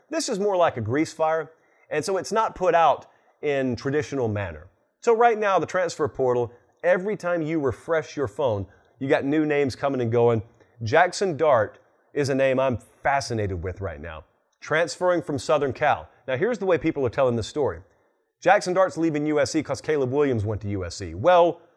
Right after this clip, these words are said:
that may be the proper way to tell the story a week from now or a month from now.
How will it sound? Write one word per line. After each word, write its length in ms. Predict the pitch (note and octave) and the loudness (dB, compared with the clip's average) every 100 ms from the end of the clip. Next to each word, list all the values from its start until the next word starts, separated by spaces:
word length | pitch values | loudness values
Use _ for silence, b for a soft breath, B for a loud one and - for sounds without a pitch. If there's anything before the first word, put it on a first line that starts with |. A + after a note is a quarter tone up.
| b | b
that 260 | C3 A#3+ A#3+ | 2 2 4
may 240 | A3+ B3+ | 2 2
be 200 | G#3+ G#3+ | 2 -2
the 100 | F#3 | -2
proper 280 | - F#3+ E3+ | 0 0 2
way 160 | D#3 D#3+ | 0 -2
to 60 | |
tell 180 | B2+ D#3 | 0 -2
the 80 | B2+ | -4
story 500 | - E3 D3 C#3 A2 - _ _ | -6 0 2 2 0 -10 _ _
a 80 | A2+ | -4
week 240 | B2+ G#3 | -2 -4
from 160 | - G#2+ | -6 -6
now 260 | F2+ A#2+ - b b | -6 -10 -12 b b
or 140 | B2+ A#2+ | -2 2
a 40 | |
month 260 | C#3+ A3 - | 4 2 0
from 140 | G#2+ | -4
now. 240 | G2 A2+ | -2 -4